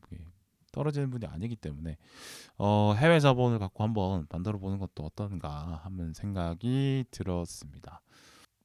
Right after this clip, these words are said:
재미 위주로 만드는 해외 거장들과 비교해서 질 것 같지 않다는 생각이 들었어. 그래서 근데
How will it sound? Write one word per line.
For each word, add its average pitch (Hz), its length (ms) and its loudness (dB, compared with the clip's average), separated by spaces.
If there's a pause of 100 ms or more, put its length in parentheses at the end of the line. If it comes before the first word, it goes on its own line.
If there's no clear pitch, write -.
(160)
재미 139 340 4
위주로 117 380 4
만드는 95 520 2
해외 139 260 0
거장들과 92 840 0
비교해서 98 600 -2 (100)
질 120 200 -2
것 127 200 0
같지 - 240 -2
않다는 95 300 -2
생각이 95 260 -6
들었어. - 400 -10 (640)
그래서 101 500 0
근데 85 220 -4